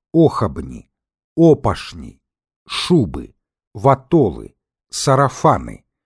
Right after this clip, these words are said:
чупруны, катыги. Из украшений — перстни, колтки, цепочки, золотые враные. О пище нет подробностей.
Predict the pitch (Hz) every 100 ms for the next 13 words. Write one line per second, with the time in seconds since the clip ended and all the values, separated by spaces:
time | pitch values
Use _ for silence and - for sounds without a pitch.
0 | _ _ - 170 135 135 147 156 143 78
1 | - _ _ _ _ - 135 - 185 120
2 | 71 - _ _ _ _ _ _ - 131
3 | 131 139 131 - 175 156 151 135 - _
4 | _ _ _ - 151 110 - - 95 -
5 | - _ _ _ - 135 131 127 - -
6 | 135 85 - _ _ _ _ _ - 156
7 | 135 - 165 - - - - _ _ _
8 | _ _ 95 127 123 120 - 165 135 135
9 | 117 110 113 120 65 53 - _ _ _
10 | _ _ _ - 131 127 180 151 - 165
11 | 147 120 _ _ - 139 131 - 90 87
12 | 87 71 58 - _ _